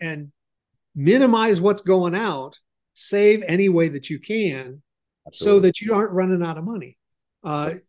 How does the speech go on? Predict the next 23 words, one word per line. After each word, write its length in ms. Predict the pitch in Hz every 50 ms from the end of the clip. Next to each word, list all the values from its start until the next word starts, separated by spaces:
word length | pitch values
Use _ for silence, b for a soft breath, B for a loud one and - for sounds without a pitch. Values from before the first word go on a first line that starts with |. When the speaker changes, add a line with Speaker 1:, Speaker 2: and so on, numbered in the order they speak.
| - 180 _
Speaker 1:
don't 240 | - 190 208 233 202
start 260 | - - 190 175 160
a 60 | 156
business 420 | 147 160 156 139 151 156 135 -
unless 300 | 160 151 156 156 147 - -
you've 80 | 160
got 160 | 139 165 151 151
enough 220 | 151 151 147 -
capital 480 | - - 151 143 143 165 143 131 135 131
to 120 | 131 131 147
run 160 | 202 240 233
it 180 | 220 185 - -
for 120 | 160 143
a 80 | 143 135
while. 520 | 127 127 127 123 123 123 120 143 170 _ _ _ _ _ _ _ _ 180
Speaker 2:
Mm. 380 | 185 196 190 180 170 156 151
Speaker 1:
But 100 | - - -
then 500 | 202 196 190 190 190 180 175 175 170 - _ _ _ _
pay 160 | 240 247 247
attention. 480 | 240 - - 220 220 214 - 202 175
Don't 240 | 139 214 240 277 269
just 280 | 262 233 185 - - _
watch 460 | 202 196 202 - - - - - _